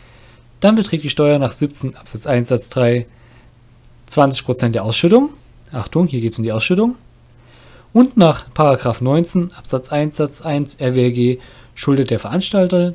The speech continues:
die Steuer und nach neunzehn Absatz eins Satz zwei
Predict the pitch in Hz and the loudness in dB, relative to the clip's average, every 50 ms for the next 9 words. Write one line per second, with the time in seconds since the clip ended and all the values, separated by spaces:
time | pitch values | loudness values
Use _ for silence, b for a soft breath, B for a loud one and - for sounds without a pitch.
0 | - - 175 165 - - - - - 170 165 160 160 165 165 - - - - - | -4 -4 -4 -4 -4 -6 -4 0 4 4 4 4 4 0 -4 -8 -14 -20 -8 -4
1 | 214 226 208 - 196 147 110 117 123 131 139 143 143 139 - 147 139 147 160 - | -2 -2 0 0 0 -2 -2 -2 -2 0 0 0 0 -2 -6 -8 -10 -12 -12 -12
2 | - 143 - - 123 113 - - 117 107 101 101 - 101 - - - - 135 131 | -10 -10 -8 -6 -6 -6 -6 -6 -6 -4 -6 -6 -8 -10 -8 -6 -6 -2 0 0
3 | 143 160 170 170 | 2 2 0 -2